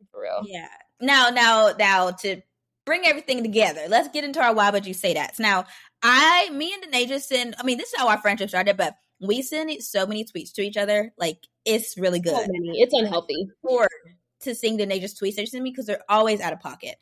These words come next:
Speaker 2: So, moms, what, I know you probably have a few. Um, what is one of your Why Would You Say That's?
Speaker 1: So, one of them, this man on Twitter gonna say,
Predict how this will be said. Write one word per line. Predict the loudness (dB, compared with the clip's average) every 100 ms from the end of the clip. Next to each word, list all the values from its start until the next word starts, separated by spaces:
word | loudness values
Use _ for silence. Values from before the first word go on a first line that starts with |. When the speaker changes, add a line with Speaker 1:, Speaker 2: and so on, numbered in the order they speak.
| -20 _
Speaker 2:
So, | -2 0
moms, | 4 2 2 -4
what, | -8 -4 0 4 2 2
I | -2
know | 0
you | -2
probably | 0 2 2
have | 0
a | -2
few. | -4 -2 -2 -6 _ _ 2
Um, | 4 4 0 -4 -12 -18 _ _ _
what | -8 0 2 4 4 2 0
is | 0 0
one | -2 -2
of | -2
your | 0 2 2 2
Why | 2
Would | 0 -2
You |
Say | -6
That's? | -6 -8 -14 -20 _ _ _ _ _ _ _ _ _ _ _ _
Speaker 1:
So, | -2 6 8 10 10 10 10 8 6
one | 2 2
of |
them, | 4 4 6 4 2 -2 -4 -10 _ _ _ _ _
this | 0 0 2
man | 2 4
on | 4 0
Twitter | -2 -2
gonna | 0 -4
say, | -2 0 2 0 -2 -6